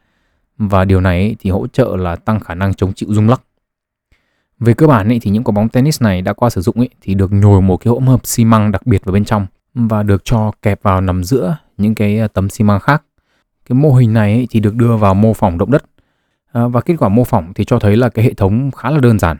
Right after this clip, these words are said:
Với những cái quả bóng này ấy, thì có khả năng chịu được lượng rung gấp đôi hệ thống cô lập động đất thường thấy ở những cái tòa nhà một tầng. Tuy nhiên ấy, để phổ biến được công nghệ này ấy, thì cần nhiều thời gian hơn, nghiên cứu hơn nữa. Công nghệ này ấy, thì dựa trên nguyên tắc của vật lý lăn,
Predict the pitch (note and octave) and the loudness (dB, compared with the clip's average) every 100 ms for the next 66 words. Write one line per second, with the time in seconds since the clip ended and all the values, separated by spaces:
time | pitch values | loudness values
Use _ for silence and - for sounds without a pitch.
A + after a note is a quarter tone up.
0 | - G2+ B2 C#3+ F#2+ E2+ B2 G#2+ G2+ - | -6 -4 -2 -2 -2 0 2 2 0 -4
1 | _ _ _ - F#2+ A2 F#2+ G#2+ A#2 - | _ _ _ -4 -2 -2 0 2 2 2
2 | C#3 B2+ G#2+ - A2+ A2+ G#2 A#2+ A#2 A2+ | -2 0 -2 2 0 0 0 2 2 0
3 | - D3+ C#3 B2+ A2 - F#2+ A2 C#3+ - | 2 4 4 4 0 -4 -4 -4 -8 -4
4 | A#2+ G2+ G#2+ A#2+ C#3 - G2+ F#2+ E2+ A#2 | -2 0 -2 -2 -2 0 -2 0 0 0
5 | G#2 E2+ G2+ G#2+ F#2 E2+ E2+ - F2+ D#2 | -2 -4 -6 -2 -2 -2 -4 -2 -2 -2
6 | - _ _ _ _ _ _ _ _ - | -10 _ _ _ _ _ _ _ _ 2
7 | B2 C3 A#2+ C#3+ - B2+ F#2+ - G2+ G2 | 4 6 6 2 -2 0 0 2 2 2
8 | C3+ C#3+ C3 B2 A2 G2 F#2+ A#2 - G2 | 0 2 2 2 2 2 0 -2 -2 -2
9 | - F#2+ G2+ G2 G2 G2 G#2+ A2+ A2 A2 | 2 2 2 2 2 2 2 2 2 2
10 | G#2 G#2 G2 G2+ G2 A2 B2+ C3 - _ | 2 2 0 2 2 2 0 -4 -8 _
11 | _ _ _ _ _ - D#3 D#3 B2+ A2+ | _ _ _ _ _ 0 0 2 2 2
12 | A#2+ A2 G2+ F#2+ - A2+ A2 G#2+ C3+ - | 2 2 0 0 0 2 4 2 -2 -2
13 | F2+ E2 F2 F#2+ A#2+ A#2+ | -2 0 0 2 4 2